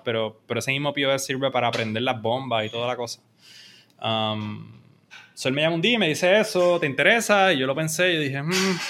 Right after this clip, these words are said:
pues, ¿cómo lo vamos a hacer, no?". Eh, eh, y lo que dijimos es, "Pues mira, yo se lo voy a ofrecer a todos mis clientes del P O S, eh, y nos dividimos las ganancias de cada uno de ellos". Y that's it.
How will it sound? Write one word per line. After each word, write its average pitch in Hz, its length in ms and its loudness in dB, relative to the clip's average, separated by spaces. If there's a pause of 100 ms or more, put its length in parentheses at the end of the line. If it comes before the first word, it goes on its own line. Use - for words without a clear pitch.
(640)
pues, 135 100 -2
¿cómo 156 220 2
lo 170 80 8
vamos 151 200 4
a 127 60 4
hacer, 123 320 2
no?". 185 300 -4
Eh, 110 300 -2 (100)
eh, 107 180 -8 (400)
y 147 80 -2
lo 147 80 4
que 143 80 4
dijimos 143 340 0
es, 139 120 -4
"Pues 139 180 -6
mira, 185 460 6 (240)
yo 143 160 2
se 185 80 2
lo 185 80 6
voy 190 80 8
a 190 60 8
ofrecer 185 280 2
a 160 80 6
todos 143 180 4
mis 185 140 2
clientes 180 340 0
del 175 140 -2
P 196 140 2
O 233 100 6
S, 247 360 2 (500)
eh, 123 960 2
y 120 40 -10
nos 120 160 -2
dividimos 131 440 2
las 170 120 4
ganancias 170 680 4
de 147 200 2
cada 156 220 6
uno 180 260 4
de 247 120 8
ellos". 226 260 2 (460)
Y 127 180 0
that's 151 220 4
it. 143 140 0